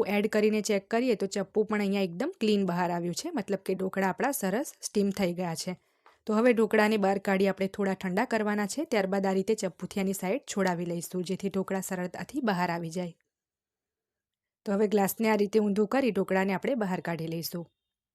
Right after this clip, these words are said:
તો તમે જોઈ શકો છો, સરસ ઢોકળું આપણું બહાર આવી ગયું છે અને એકદમ પરફેક્ટ, સોફ્ટ અને જાળીદાર આ ઢોકળા બન્યા છે.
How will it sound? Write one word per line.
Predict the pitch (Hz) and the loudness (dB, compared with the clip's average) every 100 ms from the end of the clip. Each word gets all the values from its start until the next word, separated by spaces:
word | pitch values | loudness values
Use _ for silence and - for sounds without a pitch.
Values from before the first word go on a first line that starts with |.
| _ _ _ _ _ _ _ _ - | _ _ _ _ _ _ _ _ -12
તો | 196 | -2
તમે | 202 202 | 2 4
જોઈ | 190 208 | 4 4
શકો | - 190 190 | 2 -2 -2
છો, | 254 330 | 0 0
સરસ | 233 220 220 | 4 4 4
ઢોકળું | - 214 214 220 | 4 4 6 4
આપણું | 202 240 | 4 2
બહાર | 196 190 185 | 2 4 2
આવી | 180 175 | 2 0
ગયું | 180 180 | 0 0
છે | - 269 | 0 -2
અને | 320 220 | 0 0
એકદમ | 180 180 233 | 0 2 2
પરફેક્ટ, | 226 208 185 220 208 - | 4 2 2 0 0 0
સોફ્ટ | 202 196 - 190 | 4 4 2 -2
અને | 185 302 | 0 0
જાળીદાર | 196 185 180 180 180 | 2 2 2 2 0
આ | 233 | 0
ઢોકળા | 202 185 185 180 | -2 0 0 0
બન્યા | 170 180 170 | -2 -4 -4
છે. | - 359 | -6 -8